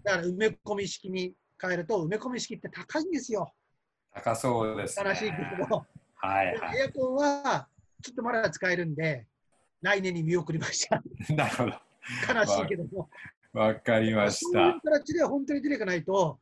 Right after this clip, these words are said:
Speaker 2: うん。
Speaker 1: 突拍子もないお金出てきますからね。
Speaker 2: ですね。はい。
Speaker 1: びっくりします、これは。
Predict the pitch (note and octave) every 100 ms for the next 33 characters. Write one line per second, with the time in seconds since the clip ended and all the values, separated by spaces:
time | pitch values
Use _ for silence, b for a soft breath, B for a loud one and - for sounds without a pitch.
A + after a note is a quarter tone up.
0 | _ _ - E2+ E2 C4 C#4 - F4+ E4
1 | E4 F4 B3+ F#3 F#3 E3 D#3+ - B2 C3
2 | F3 G3 - _ _ _ _ _ - -
3 | - E2 G2 C3+ D#3+ D#3 - - E3 E3+
4 | A#3 E3+ D#3+ - D3+ D3 C#3